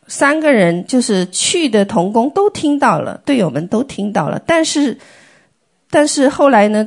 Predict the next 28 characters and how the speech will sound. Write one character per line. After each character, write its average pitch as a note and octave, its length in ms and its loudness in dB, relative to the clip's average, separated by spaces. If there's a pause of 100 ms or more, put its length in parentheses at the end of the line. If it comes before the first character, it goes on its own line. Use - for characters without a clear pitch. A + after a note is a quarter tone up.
在 D#4 200 2
那 D4+ 200 4
儿 C4 80 2
呢， G#3 120 2
他 G#3+ 180 -2
们 G#3 200 -2
做 C4+ 260 4
出 B3+ 160 0
来 F3 200 2
就 G3 140 -2
做 G3+ 280 -2
成 F3+ 260 -6
什 F#3 140 -8
么 G#2 80 -10
呀？ - 300 -10 (160)
摆 F#3 300 -4
阵 A3 280 0
跟 G3+ 120 -2
人 F#3 140 -2
家 F3+ 140 0
正 G#3 200 -2
面 E3+ 280 -2
冲 A3 340 -6
突。 - 180 -12 (920)
哦， - 260 -2 (520)
OK， G#3 400 -2 (400)
那， A3+ 340 0 (480)
但， D4+ 180 0